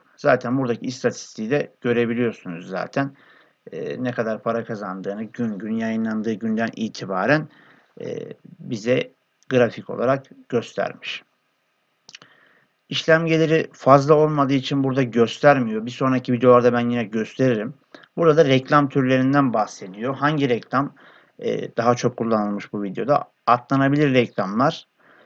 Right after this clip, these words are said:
e, daha çok kullanılmış yüzde seksen oranıyla. Bumper reklamlar, yani birden anında çıkan reklamlar yüzde on bir nokta dokuz.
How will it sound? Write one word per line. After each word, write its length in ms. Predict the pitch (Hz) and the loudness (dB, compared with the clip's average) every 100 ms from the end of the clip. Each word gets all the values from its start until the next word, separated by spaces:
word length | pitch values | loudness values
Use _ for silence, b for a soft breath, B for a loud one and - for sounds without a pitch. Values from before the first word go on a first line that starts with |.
| b - | b -8
e, 340 | 104 95 95 | -4 -4 -2
daha 200 | 110 139 | 0 2
çok 240 | 143 143 | 4 2
kullanılmış 800 | - 139 139 135 135 143 143 - - _ - | 2 4 6 6 4 4 2 -4 -8 _ -10
yüzde 220 | 110 113 | -4 -4
seksen 400 | 113 117 - 131 | -2 -4 -2 0
oranıyla. 580 | 131 131 131 127 135 135 B B B - | 2 2 2 2 0 -2 B B B 2
Bumper 380 | 120 131 131 135 | 4 4 4 4
reklamlar, 520 | 139 135 135 139 131 | 4 4 4 6 6
yani 360 | 131 127 117 110 | 8 6 4 4
birden 320 | 147 127 120 | 4 4 2
anında 380 | - 139 131 117 | 4 4 4 2
çıkan 400 | - - 104 90 104 | 0 -6 -6 -4 0
reklamlar 720 | 120 - 123 127 123 123 - | 2 4 4 6 4 2 -4
yüzde 240 | 110 104 120 | -8 0 2
on 200 | 123 123 | 4 2
bir 120 | 123 | 2
nokta 300 | 123 127 123 | 0 -2 -2
dokuz. 380 | 123 131 127 | -2 -2 -8